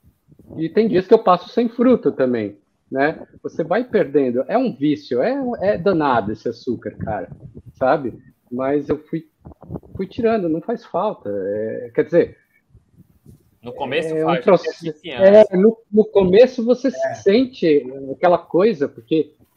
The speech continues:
Speaker 1: aí você vai se, se entendendo, se adaptando a algumas coisas, como que é realmente, o treco é muito viciante, né? Muito viciante. Você, é,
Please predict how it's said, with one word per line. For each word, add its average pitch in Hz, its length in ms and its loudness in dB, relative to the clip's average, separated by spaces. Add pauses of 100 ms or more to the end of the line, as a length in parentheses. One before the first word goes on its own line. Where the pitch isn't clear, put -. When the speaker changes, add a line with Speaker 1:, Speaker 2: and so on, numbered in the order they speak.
(120)
Speaker 1:
aí 165 140 -8
você - 160 -6
vai 202 220 -2
se, 185 720 -8
se - 200 -10
entendendo, 147 640 0
se - 140 -10
adaptando 143 540 -2
a 135 40 2
algumas 120 360 -6
coisas, 139 340 -4
como 143 300 -10
que - 160 0
é 135 280 2 (220)
realmente, 135 640 -4 (240)
o - 80 -10
treco 151 280 0
é 143 40 2
muito 151 240 0
viciante, 131 920 0
né? 104 240 -8 (400)
Muito 139 320 -2
viciante. 107 640 -12
Você, 110 320 -8
é, 113 500 -2